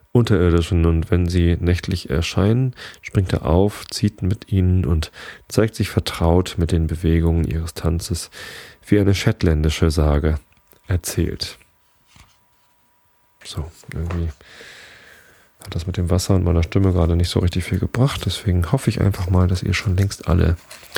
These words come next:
tief schlaft. Ich wünsche euch das zumindest. Ähm, ich weiß, dass es jetzt in der Hitze vielleicht ein bisschen schwieriger ist, einzuschlafen, als wenn man die normalen Temperaturen hat, die man so gewohnt ist.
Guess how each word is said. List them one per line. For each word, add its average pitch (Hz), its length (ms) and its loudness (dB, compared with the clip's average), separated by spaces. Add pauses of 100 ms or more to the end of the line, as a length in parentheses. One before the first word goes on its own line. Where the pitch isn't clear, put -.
(680)
tief - 520 0 (100)
schlaft. 87 760 0
Ich - 220 -2
wünsche 117 220 0
euch 92 100 2
das 95 180 0
zumindest. 85 640 0 (1200)
Ähm, 85 360 4 (280)
ich - 140 -6
weiß, 98 240 0
dass - 160 -2
es 85 160 -2
jetzt 90 160 0
in 90 100 2
der 82 100 6
Hitze 90 240 2
vielleicht 87 280 0
ein 92 80 -2
bisschen 92 220 -2
schwieriger 110 440 2
ist, 92 220 0 (800)
einzuschlafen, 92 960 2
als - 420 -4 (160)
wenn 90 100 -4
man 87 120 -2
die 95 140 -4
normalen 92 640 2 (260)
Temperaturen 90 800 2
hat, 85 280 0 (720)
die - 80 -2
man 90 140 0
so 98 100 0
gewohnt 98 380 2
ist. - 200 -2